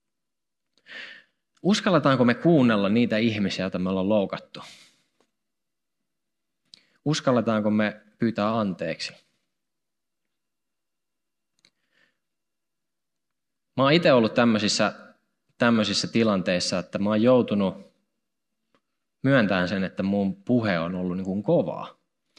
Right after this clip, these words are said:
Ja mä oon paljon elämästäni jakanut, eikä tässä nyt tarvi taas jotakin <laughs> yhtä noloa tarinaa lisätä tähän monien, monien edellisten joukkoon, mutta, mutta se on,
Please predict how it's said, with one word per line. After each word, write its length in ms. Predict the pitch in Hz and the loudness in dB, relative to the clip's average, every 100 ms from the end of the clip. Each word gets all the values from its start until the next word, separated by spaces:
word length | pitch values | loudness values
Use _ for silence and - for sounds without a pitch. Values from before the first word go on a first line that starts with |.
| _ - - _ _ _ | _ -20 -20 _ _ _
Ja 280 | 98 95 95 - _ | -4 -2 -4 -8 _
mä 100 | 117 | 0
oon 80 | 123 | 2
paljon 300 | 156 170 151 | 4 4 4
elämästäni 600 | 139 135 135 123 - 113 | 4 4 4 0 0 0
jakanut, 480 | 110 110 117 107 104 | 2 2 0 0 0
eikä 280 | 101 101 104 98 101 - | -2 -2 -6 -8 -16 -8
tässä 260 | 104 110 | -6 -4
nyt 140 | 104 - | -8 -4
tarvi 360 | 104 101 101 - - 113 | -2 -2 -4 -8 -20 -6
taas 260 | 107 104 104 | -4 -2 -4
jotakin 280 | 104 113 - - 226 | -4 -2 -2 -4 -8
<laughs> 120 | - | -2
yhtä 340 | - - - 110 - 240 - | -2 -2 -4 -6 -4 -8 -2
noloa 280 | 143 120 107 | -2 0 -2
tarinaa 500 | - 123 113 101 98 | 0 2 2 0 0
lisätä 400 | 131 131 95 95 - - - - - - 117 | 0 0 -2 -4 -8 -12 -12 -14 -18 -12 -6
tähän 240 | 104 101 | -2 0
monien, 400 | 113 117 104 92 | 0 2 0 -2
monien 320 | 113 113 107 | -2 0 2
edellisten 460 | 120 120 98 - 98 | 2 0 -2 -4 0
joukkoon, 460 | 139 139 - 98 | 2 0 -2 -4
mutta, 320 | 92 92 - 90 _ _ _ _ _ - _ - | -4 -6 -8 -10 _ _ _ _ _ -20 _ -2
mutta 220 | 143 147 | -2 0
se 160 | - | 0
on, 200 | 165 160 | 2 0